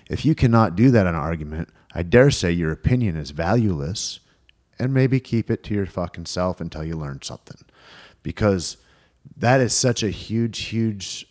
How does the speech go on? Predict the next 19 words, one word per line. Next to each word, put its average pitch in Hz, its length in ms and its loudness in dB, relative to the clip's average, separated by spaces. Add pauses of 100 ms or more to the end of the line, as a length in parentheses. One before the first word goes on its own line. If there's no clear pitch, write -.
um, 78 480 -10 (1080)
tool 110 500 2 (400)
to 104 140 -2
have 82 680 -8 (640)
to - 140 -4
go 92 240 0
out 117 200 0
with. 57 380 -16 (380)
You 95 80 -6
know, 95 100 0
the 87 100 -4
people 131 340 2
that 110 120 2
are 98 100 0
knowing, 113 460 2 (340)
uh, 85 320 -4
a 85 80 -8
little 120 240 0
bit 160 300 4